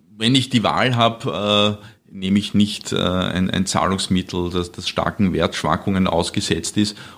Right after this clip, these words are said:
Und in den Regionen in der Welt, wo die Bankeninfrastruktur unterentwickelt ist,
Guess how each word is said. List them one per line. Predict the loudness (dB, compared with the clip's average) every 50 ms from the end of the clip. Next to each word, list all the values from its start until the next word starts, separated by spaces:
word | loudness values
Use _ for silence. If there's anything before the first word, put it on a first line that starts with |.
| -16
Und | -16 -8 -4 -2
in | -2 0
den | 2 2 4 4 4
Regionen | 4 2 2 2 0 0 2 4 4 6 6 6
in | 4 4
der | 4 2 2
Welt, | 0 0 0 0 -2 -4 -6 -10 -10
wo | -10 -8
die | -8 -6
Bankeninfrastruktur | -4 -2 -2 -2 -2 -4 -4 -2 -2 -2 -2 -2 -2 -4 -4 -6 -8 -6 -4 -2 0 0 0 -2 -6 -12 -20 _ _ _
unterentwickelt | -18 -8 -2 0 2 2 0 0 -2 -2 0 0 0 0 0
ist, | 0 0 0 0 -4 -8